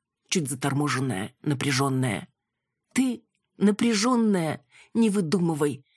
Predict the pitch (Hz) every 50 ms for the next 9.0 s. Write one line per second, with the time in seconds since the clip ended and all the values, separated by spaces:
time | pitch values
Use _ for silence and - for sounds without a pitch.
0 | _ _ _ _ _ _ _ _ _ _ _ _ _ _ _ _ _ - 220 170
1 | 170 156 151 151 - - 151 147 143 143 - - 139 127 - - 160 151 143 113
2 | 123 131 147 147 139 139 139 131 143 151 151 151 147 143 139 139 131 - - _
3 | _ _ _ _ _ _ _ _ - 151 147 139 139 135 147 151 156 156 156 156
4 | 151 - - - - - - - _ _ _ _ _ _ _ _ _ - 175 143
5 | 139 135 131 127 - 139 123 131 120 - 73 - _ _ _ _ _ _ _ _
6 | _ _ _ _ _ _ _ _ _ _ _ _ _ _ _ _ _ _ _ -
7 | 170 190 185 170 147 123 - - 147 135 127 - 139 143 139 139 - 131 131 131
8 | 143 139 143 143 131 143 139 127 - - 139 127 120 117 - 117 - - _